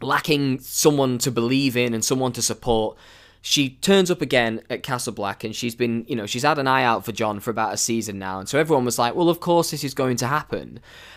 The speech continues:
But then there was a big press junket, and, like, Kit Harington was going around sort of, like, saying, um, "I'm, I'm not coming back. That's it, I'm done." Like, there was a story that came out a couple of years afterwards where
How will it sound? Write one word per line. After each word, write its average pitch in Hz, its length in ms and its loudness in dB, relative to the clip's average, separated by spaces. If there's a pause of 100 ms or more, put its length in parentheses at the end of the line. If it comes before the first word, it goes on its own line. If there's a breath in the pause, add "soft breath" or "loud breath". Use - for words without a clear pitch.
But 135 120 0
then 156 120 8
there 151 100 6
was 143 160 4
a 139 100 4
big 160 840 6
press 151 320 0
junket, 147 640 2
and, 120 160 0
like, 107 240 -2
Kit - 180 -2
Harington 135 440 -2
was 123 100 -2
going 127 220 2
around 120 280 0
sort 120 280 -2
of, 113 100 -6
like, 117 260 -2
saying, 117 520 -2 (480 soft breath)
um, 117 420 4 (240)
"I'm, 127 180 2
I'm 123 160 2
not 120 220 0
coming 107 280 -6
back. - 560 2 (320 soft breath)
That's - 380 2
it, 165 280 6
I'm 117 260 -2
done." 170 420 6 (100)
Like, 123 260 2
there 147 180 0
was 127 140 -2
a 123 40 -2
story 156 340 6
that 147 120 0
came 139 240 -2
out 123 140 -2
a - 20 -8
couple 135 240 -6
of 131 60 -2
years 117 200 0
afterwards 160 640 -2 (140)
where 123 380 2